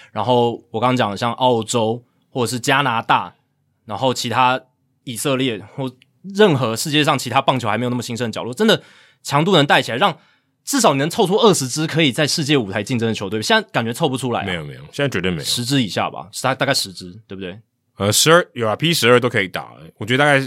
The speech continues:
Speaker 2: 十，十四到十五支，差不多，
Speaker 1: 对，但
Speaker 2: 可以打的话。
Speaker 1: 你后面那几支，老实讲，真的就是陪攻子打球，
Speaker 2: 就差别比较大，对。
Speaker 1: 对，
Speaker 2: 嗯。
Speaker 1: 真的差很多，对啊。所以长远来看，我是觉得如果这，这个国-，国际化上面能带起来，让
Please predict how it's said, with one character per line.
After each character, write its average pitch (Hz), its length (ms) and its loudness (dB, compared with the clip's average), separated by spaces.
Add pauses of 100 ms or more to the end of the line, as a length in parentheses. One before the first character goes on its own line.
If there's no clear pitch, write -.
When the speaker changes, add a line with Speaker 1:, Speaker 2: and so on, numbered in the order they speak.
Speaker 2:
十， 104 500 -6
十 - 460 -2
四 131 340 2
到 120 160 6
十 98 200 -4
五 87 120 -8
支， 71 300 -16 (500)
差 104 160 -2
不 90 140 -8
多， 76 140 -12
Speaker 1:
对， - 60 -20 (200)
但 170 140 2
Speaker 2:
可 113 40 0
以 113 40 -4
打 90 180 -4
的 73 80 -12
话。 76 180 -12 (640)
Speaker 1:
你 131 280 -2
后 185 220 2
面 170 140 2
那 165 80 2
几 113 160 -6
支， 110 120 -8
老 113 140 0
实 107 140 -8
讲， 101 180 -6
真 120 140 -4
的 113 120 -2
就 110 140 -6
是 110 80 -4
陪 107 160 2
攻 - 20 4
子 - 0 -
打 - 60 -2
球， - 40 -
Speaker 2:
就 - 0 -
差 95 60 2
别 90 80 -4
比 80 60 -8
较 92 80 -4
大， 80 80 -8
对。 78 260 -8 (100)
Speaker 1:
对， 98 140 -8
Speaker 2:
嗯。 - 20 -12
Speaker 1:
真 123 100 -2
的 117 80 0
差 110 200 0
很 90 160 -6
多， 73 300 -14
对 104 100 -8
啊。 85 100 -6
所 135 180 0
以 135 160 2 (200)
长 190 180 0
远 151 80 6
来 131 100 6
看， 160 180 2
我 123 80 -2
是 156 100 -8
觉 131 160 -4
得 117 180 -4 (320)
如 156 180 0
果 165 100 4
这， 160 220 -2 (160)
这 - 120 -6
个 139 100 2
国-， 113 160 -8
国 117 140 0
际 139 120 0
化 131 160 4
上 123 140 -2
面 113 340 -4 (280)
能 117 180 -4
带 127 180 2
起 113 120 -10
来， 101 60 -8
让 135 160 0